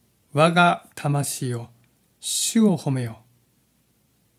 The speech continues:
我が内なるすべてのものよ、その聖なる皆を褒めよ。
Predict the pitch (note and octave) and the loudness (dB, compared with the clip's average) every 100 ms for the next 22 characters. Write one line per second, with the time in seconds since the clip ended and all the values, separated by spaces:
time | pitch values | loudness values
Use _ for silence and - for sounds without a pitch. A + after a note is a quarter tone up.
0 | _ - D3 C#3 D3+ D#3 - D3 - D#3 | _ -2 2 4 4 2 0 -4 -2 -2
1 | C#3 C#3+ - - G#3+ G#3+ G3 E3 D3+ D3+ | 0 -4 -6 -2 2 2 2 2 0 -2
2 | B2+ - _ _ _ _ _ _ _ _ | -4 -10 _ _ _ _ _ _ _ _
3 | _ _ _ _ - D#3 C#3+ - - - | _ _ _ _ -8 -2 -2 -2 -4 2
4 | A#3 G#3+ F#3+ F#3 D#3 E3 D#3 C#3+ - C3 | 4 4 2 2 2 2 0 -2 -6 -6
5 | B2 - | -6 -10